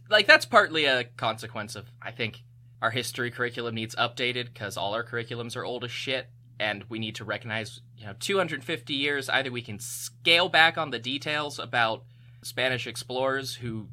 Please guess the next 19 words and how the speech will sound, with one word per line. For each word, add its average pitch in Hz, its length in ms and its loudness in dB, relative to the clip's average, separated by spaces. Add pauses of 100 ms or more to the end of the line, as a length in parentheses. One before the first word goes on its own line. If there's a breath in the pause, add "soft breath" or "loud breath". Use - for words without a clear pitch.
(140)
settled 113 460 -2
m-, 101 240 -12
places 120 380 -4
that 104 120 0
are 104 120 0
not 113 200 2
part 113 180 -2
of 98 60 -10
the 104 80 -12
country, 123 460 -4 (500 soft breath)
or 185 480 4 (140)
just - 160 -6
split 180 240 0
it 156 100 2
into 127 220 -4
two 110 180 -8
classes. - 540 -6
It's 120 240 -8
fine. 104 500 -2